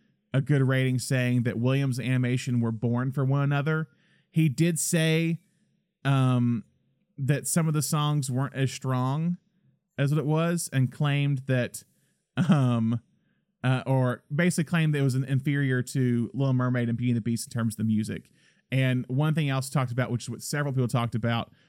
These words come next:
was kind of the ethnic stereotypes within the movie.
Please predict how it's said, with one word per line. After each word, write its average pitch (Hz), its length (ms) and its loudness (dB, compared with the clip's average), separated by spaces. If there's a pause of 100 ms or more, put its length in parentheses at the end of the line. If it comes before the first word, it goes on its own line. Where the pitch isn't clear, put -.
(120)
was 139 320 0
kind 151 220 0
of 139 60 0
the 131 200 -4
ethnic 143 400 -4
stereotypes 123 1000 -2 (340)
within 135 520 0
the 127 60 2
movie. 113 600 0